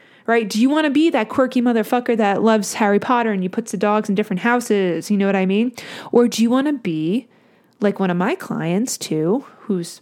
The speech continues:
not the hel-, the Harry Potter, but my Harry Potter client's awesome. I love her to death. She's one of my best clients. Or do you wanna be that Tiffany and Company blue elite client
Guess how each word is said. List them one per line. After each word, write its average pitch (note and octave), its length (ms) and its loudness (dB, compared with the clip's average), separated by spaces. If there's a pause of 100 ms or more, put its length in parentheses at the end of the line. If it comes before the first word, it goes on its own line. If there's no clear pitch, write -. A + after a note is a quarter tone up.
(140)
not F3 180 -6
the F#3 60 -4
hel-, F3 360 -6
the F#3 60 -2
Harry F3 220 -2
Potter, E3 260 -4
but F#3+ 140 -2
my G3+ 120 2
Harry F3+ 220 0
Potter E3 220 -4
client's F#3 380 -10
awesome. - 320 -8
I F#3 80 -6
love E3 220 -2
her E3 100 0
to E3 100 -2
death. E3+ 220 -4
She's - 200 -14
one E3 120 -10
of E3 40 -8
my D#3+ 100 -6
best - 380 -4
clients. F#3+ 460 -6 (720)
Or A3+ 180 4
do A3+ 100 0
you A#3+ 80 4
wanna D4+ 200 2
be A#3 440 2 (480)
that G#3+ 240 0
Tiffany G3 920 -2
and G3 160 -2
Company F#3 880 -4 (540)
blue G3 880 0
elite G3+ 480 0
client G3+ 840 -4